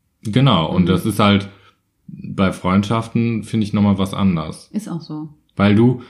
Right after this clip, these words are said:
Speaker 1: du hast auch dann, das klingt super ekelhaft, aber du hast, wenn die eine Freundschaft runterfällt, hast du,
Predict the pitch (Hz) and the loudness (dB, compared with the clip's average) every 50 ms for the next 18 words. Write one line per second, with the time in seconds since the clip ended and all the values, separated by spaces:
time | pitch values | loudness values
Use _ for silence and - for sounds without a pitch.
0 | - _ - 113 107 98 113 131 143 147 - - 104 101 95 95 - 101 95 92 | -20 _ -4 -2 0 2 2 2 0 0 -4 -4 -2 -2 -2 -2 -2 -2 0 0
1 | 95 98 98 95 95 - - 110 120 123 117 - - 95 95 101 101 113 127 135 | 0 0 -2 -4 -4 -6 -4 -2 0 0 0 -2 -6 -10 -8 -6 -4 -4 -4 -4
2 | - - 127 120 113 - - - 117 117 - 113 107 98 107 104 98 101 - - | -4 -4 -4 -4 -4 -4 -4 -4 -4 -4 -4 -4 -4 -2 -2 -2 -2 -4 -6 -4
3 | 95 98 98 101 98 92 104 113 123 123 - - _ _ _ _ _ _ _ _ | -4 -2 0 0 -2 -2 -2 -4 -4 -6 -10 -16 _ _ _ _ _ _ _ _
4 | _ _ _ _ _ _ _ _ _ _ - 101 107 107 107 107 104 98 98 104 | _ _ _ _ _ _ _ _ _ _ -4 -2 0 2 2 2 2 4 2 2
5 | 104 - 98 104 110 117 117 117 - 104 104 101 - 113 98 - - 104 107 110 | 2 2 0 0 0 -2 -2 -2 -2 -2 -2 0 -2 -4 -6 -4 -4 -4 -2 -2
6 | 117 104 - 113 107 107 104 95 104 107 101 - - 104 104 98 95 - - | -4 -4 -4 -4 -4 -4 -4 -4 -8 -8 -6 -4 -2 -2 -2 -2 -4 -8 -10